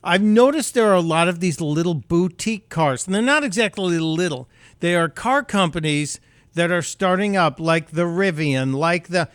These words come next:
at one point Tesla was a boutique car company, and like this new DeLorean car company, which says they're gonna put out an electric gull wing door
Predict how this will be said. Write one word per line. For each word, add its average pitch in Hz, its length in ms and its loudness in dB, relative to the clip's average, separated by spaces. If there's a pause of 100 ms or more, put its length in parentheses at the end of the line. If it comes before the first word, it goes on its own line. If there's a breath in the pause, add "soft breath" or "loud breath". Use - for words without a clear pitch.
(180 soft breath)
at 170 160 0
one 185 180 0
point 180 340 -2
Tesla 202 380 -4
was 156 240 0
a 147 60 0
boutique 151 560 -2
car 151 240 -2
company, 135 580 -4 (240 soft breath)
and 156 380 -2
like 180 420 -2
this 180 460 -6
new 226 320 2
DeLorean 190 1000 2
car 143 300 -4
company, 143 580 -2 (280 soft breath)
which 160 240 -2
says 196 400 -4
they're 202 160 0
gonna 202 180 0
put 208 220 -4
out 202 320 2
an 170 120 0
electric 185 640 -2
gull 190 300 0
wing 185 340 0
door 170 440 0